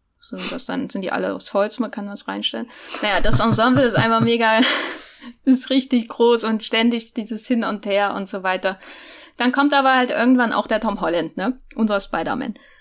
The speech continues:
Und er spielt seinen Sohn, der woanders aufwächst und,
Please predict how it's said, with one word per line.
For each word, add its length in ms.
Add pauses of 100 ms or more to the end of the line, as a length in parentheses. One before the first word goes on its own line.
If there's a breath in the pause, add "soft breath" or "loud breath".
(120)
Und 140
er 120
spielt 260
seinen 300
Sohn, 400
der 180
woanders 360
aufwächst 680
und, 840